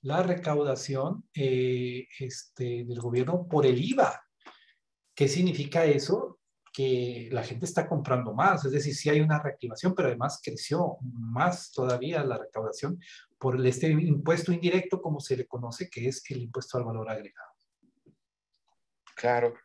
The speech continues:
Speaker 2: Digo, pero, pero además es buena, como tú dices, la buena noticia es más bien el consumo. Obviamente buena,
Speaker 1: Sí, por eso,
Speaker 2: buena
Speaker 1: es, es una buena noticia.
Speaker 2: Sí.
Speaker 1: Es, es que ese es un reflejo de que el consumo, pues, se está recuperando en ese sentido, ¿no?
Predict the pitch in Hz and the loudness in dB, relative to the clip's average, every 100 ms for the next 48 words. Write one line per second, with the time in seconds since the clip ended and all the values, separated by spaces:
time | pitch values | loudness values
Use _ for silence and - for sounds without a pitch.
0 | _ _ - 156 - 180 190 170 165 160 | _ _ -20 -8 2 4 6 6 8 8
1 | 160 185 214 214 202 196 175 - 131 170 | 10 8 4 4 4 4 2 0 0 2
2 | 165 160 143 175 160 151 151 170 - 131 | 4 6 6 4 -2 -4 -6 -4 -4 2
3 | 147 147 175 165 - 120 120 - 202 226 | 2 4 0 -2 0 0 2 2 2 2
4 | 131 - - - - - 143 147 160 170 | -6 -8 -18 -18 -14 -8 4 6 8 10
5 | 180 - 190 240 185 147 - 156 151 147 | 10 12 10 10 10 8 8 8 8 6
6 | - - 156 160 156 156 151 151 247 - | 2 -6 -2 2 4 4 2 0 -6 0
7 | 131 123 139 - - 135 - - 135 156 | 2 0 -2 -4 -4 -4 -4 -2 2 4
8 | 160 165 165 170 165 131 175 160 151 - | 2 0 -2 -2 0 0 0 -2 -4 -2
9 | 123 - 120 117 127 135 151 123 120 120 | -4 -2 -6 -2 -2 0 -2 -4 -6 -10
10 | - - 113 110 120 - 147 147 147 139 | -14 -8 -8 -8 -12 -6 -2 0 -2 -4
11 | 127 - - 131 123 220 131 147 - | -6 -8 -12 -12 -6 -4 -4 -4 -10